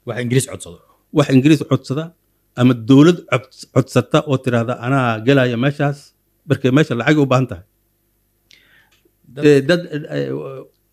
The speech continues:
Speaker 2: Talyaanigana waa la ogaayey xataa inuusan waxba u haynin, laakiin wuxuu ka rabay adigu prestige. "Nimankan waxaan ka baxnay fashiistadii, U N-kan hawl u qabanaynaa, dowlad Afrikaana ayaanu xornimo gaarsiinaynaa," ayagay ka,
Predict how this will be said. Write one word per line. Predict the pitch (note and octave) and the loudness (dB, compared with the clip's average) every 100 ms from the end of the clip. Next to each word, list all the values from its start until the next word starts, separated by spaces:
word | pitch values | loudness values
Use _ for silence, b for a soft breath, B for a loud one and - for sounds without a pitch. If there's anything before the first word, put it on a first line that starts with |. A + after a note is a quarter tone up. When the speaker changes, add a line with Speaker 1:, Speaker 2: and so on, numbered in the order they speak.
| - | -6
Speaker 2:
Talyaanigana | D3 E3+ G3 D3+ C3 D#3 - _ _ | 0 4 4 4 2 -4 -8 _ _
waa | D3 F3 | 2 2
la | |
ogaayey | D3+ C#3 D3 F3+ | 2 0 0 -2
xataa | A#2+ - B2+ | -8 -6 -6
inuusan | C#3 C3 - B2 | -4 -6 -8 -8
waxba | B2 A#2+ D3+ | -6 -6 0
u | D3+ | 4
haynin, | C3 G#2+ C3 C#3+ - _ _ _ _ - | 4 2 -4 -8 -14 _ _ _ _ -18
laakiin | A2 A#2 A#2 - D3 D#3 | -8 -6 -6 -2 4 4
wuxuu | C3 - | 4 -2
ka | A2+ D3+ | -4 -2
rabay | C3 A2 A2 G#2+ | 0 -2 -6 -8
adigu | A2+ A2 | -10 -10
prestige. | F#2+ G#2+ - - A#2+ F2+ - _ _ _ _ _ - | -4 -2 -2 2 2 0 -16 _ _ _ _ _ -16
"Nimankan | A#2+ C3 A#2+ A#2 | -12 -8 -6 -8
waxaan | G#2 A2 | -10 -8
ka | D3+ | -6
baxnay | C3+ G#2+ A2+ | -6 -6 -10
fashiistadii, | - G2 G#2 - D#3+ F3 E3+ F3 _ _ _ - | -10 -14 -16 -6 -4 -4 -8 -12 _ _ _ -10
U | G#2+ C#3 | -4 -4
N-kan | B2+ - - G2+ G2 F#2+ | -4 -8 -8 -10 -10 -14
hawl | F2 G2 C3 | -10 -10 -6
u | B2+ | -2
qabanaynaa, | B2+ C3 C3 C3 C#3 C#3+ _ _ _ - | -2 -2 -4 -6 -10 -14 _ _ _ -12
dowlad | G2 A2 B2+ | -6 -2 -4
Afrikaana | B2 G#2 G#2 - - B2+ A#2 A2 | -6 -16 -16 -14 -8 -8 -8 -10
ayaanu | G2 F#2+ F#2 | -12 -10 -12
xornimo | - E2+ F#2+ A2+ | -12 -12 -10 -10
gaarsiinaynaa," | G#2 G2+ - B2 B2 A#2 A2 A#2 G#2+ | -8 -10 -10 -10 -8 -6 -6 -10 -4
ayagay | C3 D#3 C#3+ | -2 2 2
ka, | A#2 | 0